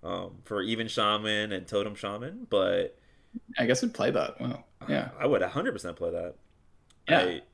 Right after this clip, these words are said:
Speaker 1: I mean, I would also a hundred percent play the zero mana one one pirate. And for what it's worth, that zero mana one one beast, Snowflipper Penguin, actually legitimately almost saw competitive play, uh, with Scavenger's Ingen-,
Speaker 2: Uh,
Speaker 1: Ingenuity.
Speaker 2: it, it,
Speaker 1: Yeah.
Speaker 2: it did. It's, it's all play in standard at the time, but yeah, you mean it's, like, recently it's all,
Speaker 1: Mm-hmm.
Speaker 2: yeah,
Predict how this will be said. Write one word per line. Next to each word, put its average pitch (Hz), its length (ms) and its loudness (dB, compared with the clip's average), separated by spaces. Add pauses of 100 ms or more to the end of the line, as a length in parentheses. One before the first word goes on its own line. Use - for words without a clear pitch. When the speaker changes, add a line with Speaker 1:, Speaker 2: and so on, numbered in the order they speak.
(220)
Speaker 1:
I 104 40 0
mean, 113 120 2
I 110 40 6
would 113 100 6
also 123 200 6
a - 20 0
hundred 107 140 0
percent 95 240 -6
play 95 120 0
the 90 100 -4
zero 92 180 -4
mana 87 140 -6
one 85 120 -6
one 80 140 -8
pirate. 85 460 -4 (600)
And - 80 -8
for - 80 -6
what 165 140 2
it's 147 120 -2
worth, 147 200 2
that 113 160 2
zero 127 140 2
mana 175 140 0
one 127 140 2
one 110 140 -2
beast, 104 320 -8
Snowflipper 131 360 -2
Penguin, 151 280 -4
actually 127 500 -4
legitimately 104 640 -2
almost 92 260 -4
saw 95 120 0
competitive 85 440 -8
play, 78 340 -4 (420)
uh, 87 240 0
with 85 200 -8
Scavenger's 90 380 -2
Ingen-, 87 100 -16
Speaker 2:
Uh, 101 240 6
Speaker 1:
Ingenuity. 92 440 -6
Speaker 2:
it, - 140 -10 (100)
it, 214 100 0
Speaker 1:
Yeah. 196 120 -4
Speaker 2:
it 202 120 4
did. 339 140 4 (160)
It's, 185 180 0 (200)
it's - 160 0
all 285 100 4
play 247 300 4
in 113 180 2
standard 117 460 -2
at 98 80 -6
the 90 80 -10
time, 104 500 -6
but 92 240 -6
yeah, 170 100 2
you 175 180 2
mean 170 120 4
it's, 135 160 0
like, 117 180 -4
recently 110 460 -4
it's - 180 -8
all, 85 200 -6
Speaker 1:
Mm-hmm. 85 160 -16
Speaker 2:
yeah, 85 160 -6